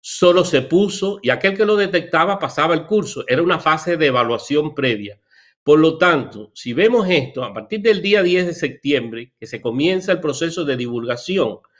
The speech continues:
hasta el día de hoy, tenemos más de seis mil personas que se han, eh, involucrado en el curso autodidácticamente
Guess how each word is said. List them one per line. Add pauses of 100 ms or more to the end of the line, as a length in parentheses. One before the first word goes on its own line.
(340)
hasta
el
día
de
hoy, (540)
tenemos
más
de
seis
mil
personas (460)
que
se
han, (460)
eh,
involucrado
en
el
curso (340)
autodidácticamente